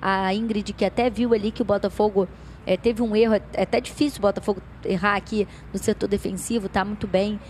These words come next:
mas a Ingrid se aproveitou e foi na jogada individual, não tinha ninguém pra ela tocar, ela arriscou. A, a Gica era a jogadora mais próxima dela, mas era uma jogadora que tava atrás, não vinha ninguém aqui pelo, pelo lado esquerdo, porque o Flamengo tava todo no seu campo de defesa, mas é um time que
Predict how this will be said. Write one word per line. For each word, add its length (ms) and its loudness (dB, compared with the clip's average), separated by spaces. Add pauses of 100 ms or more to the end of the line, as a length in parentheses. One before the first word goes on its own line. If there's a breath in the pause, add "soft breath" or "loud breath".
(160 loud breath)
mas 140 -2
a 20 2
Ingrid 320 -2
se 100 2
aproveitou 560 2
e 40 4
foi 160 0
na 100 2
jogada 240 2
individual, 440 2
não 140 -2
tinha 220 -4
ninguém 240 -4
pra 140 0
ela 80 4
tocar, 420 0 (340 loud breath)
ela 200 4
arriscou. 420 2
A, 60 2 (160)
a 100 2
Gica 300 0
era 80 2
a 20 4
jogadora 380 2
mais 160 2
próxima 420 0
dela, 240 4
mas 160 0
era 80 2
uma 140 0
jogadora 340 2
que 80 -14
tava 220 2
atrás, 480 -2 (340 loud breath)
não 100 -4
vinha 200 0
ninguém 260 0
aqui 180 -4
pelo, 440 -2 (100)
pelo 220 2
lado 180 2
esquerdo, 400 -2
porque 120 -10
o 40 -10
Flamengo 260 -2
tava 180 0
todo 220 -2
no 100 -4
seu 140 -2
campo 240 -4
de 120 -6
defesa, 500 0 (420 loud breath)
mas 200 0
é 60 4
um 80 -2
time 280 -4
que 240 0